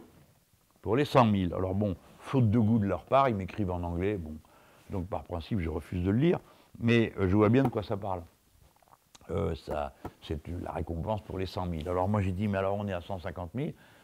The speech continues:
donc dans cinquante mille, tant qu'on en reçoit un deuxième », non, pas du tout. On reçoit, euh, le cran suivant à un million.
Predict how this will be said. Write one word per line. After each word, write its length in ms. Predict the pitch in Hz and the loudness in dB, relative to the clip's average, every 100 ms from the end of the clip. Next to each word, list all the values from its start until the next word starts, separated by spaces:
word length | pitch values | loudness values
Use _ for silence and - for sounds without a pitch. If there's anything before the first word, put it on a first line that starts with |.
| - | -6
donc 300 | 87 127 101 | 0 2 2
dans 160 | 98 | -2
cinquante 440 | - 104 92 92 - | -4 -6 -6 -8 -6
mille, 220 | 151 143 | -6 -4
tant 180 | 147 139 | 0 0
qu'on 200 | 123 101 | 0 -4
en 60 | |
reçoit 220 | 92 113 104 | -6 -6 -4
un 40 | |
deuxième », 400 | 101 98 113 120 92 | -2 -2 -2 -2 -4
non, 180 | 98 107 | -4 -4
pas 140 | 101 | -4
du 140 | 85 | -4
tout. 160 | 78 90 - - - - - | -6 -10 -14 -20 -20 -20 -6
On 160 | 104 101 | 0 4
reçoit, 580 | 107 - 104 98 92 92 | 4 6 8 10 8 4
euh, 220 | 90 90 | 0 2
le 140 | 95 | 0
cran 240 | - 123 107 | 2 0 0
suivant 500 | - 90 104 127 - | -4 -4 -2 -4 -4
à 240 | 92 - | -6 -2
un 40 | 110 | 0
million. 460 | 107 95 90 80 | 0 -2 -6 -8